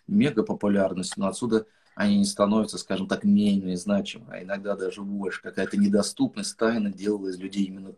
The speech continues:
куль-, культовых людей. И, конечно, они были и в Советском Союзе, и в российском кино, и я к ним еще вернусь.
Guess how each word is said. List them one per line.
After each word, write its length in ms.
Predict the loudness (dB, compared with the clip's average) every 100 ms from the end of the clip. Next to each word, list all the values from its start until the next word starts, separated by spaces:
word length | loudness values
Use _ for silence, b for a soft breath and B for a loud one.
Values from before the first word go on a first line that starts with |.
| -4
куль-, 140 | -4 -6 _ 0
культовых 480 | 0 0 -6 -6
людей. 460 | -4 -4 -4 -6 -8 B B B B B B
И, 320 | -4 0 0 0
конечно, 360 | 2 0 0 -2
они 100 | -2
были 260 | 0 0
и 20 | -2
в 60 |
Советском 560 | -2 -2 -2 -6 -12 -14 B B B B
Союзе, 600 | -6 -2 2 2 2 0
и 100 | -2
в 60 |
российском 560 | -4 -4 -4 -2 -2 -4
кино, 500 | -2 0 0 0 -2
и 80 | 2
я 140 | 2 2
к 80 | 2
ним 180 | 2
еще 200 | 0 -4
вернусь. 560 | -2 -4 -2 -2 -4